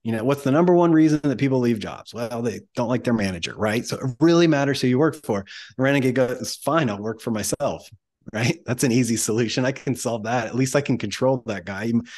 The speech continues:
I might not even like him, but at least I can <laughs> control him. Uh, so I'm gonna work for myself. And the, the people shift says, "We work together."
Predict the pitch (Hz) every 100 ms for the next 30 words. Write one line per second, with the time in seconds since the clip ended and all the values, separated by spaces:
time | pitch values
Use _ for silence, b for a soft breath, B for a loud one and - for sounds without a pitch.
0 | B - 147 165 135 131 117 147 165 127
1 | 123 117 110 127 135 120 - 98 107 -
2 | - 139 135 139 117 113 - B B B
3 | 120 120 117 127 127 151 147 131 131 135
4 | 135 131 - 101 120 _ b b b b
5 | _ 131 131 135 131 131 127 - 127 120
6 | - 180 180 170 123 - 104 107 - -
7 | _ - - 120 113 107 101 - _ _
8 | _ _ - 123 185 151 135 - 101 90
9 | 85 -